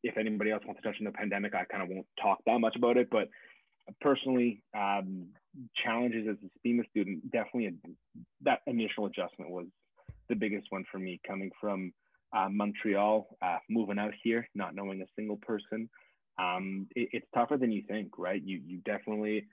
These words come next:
when, when you grow up in a place, you kind of develop your, your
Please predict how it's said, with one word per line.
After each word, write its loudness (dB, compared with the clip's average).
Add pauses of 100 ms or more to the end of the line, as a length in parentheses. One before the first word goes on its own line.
(300)
when, 6
when 8
you 8
grow 8
up 2
in 2
a -4
place, 2
you -6
kind -4
of -8
develop 0
your, 0 (160)
your 0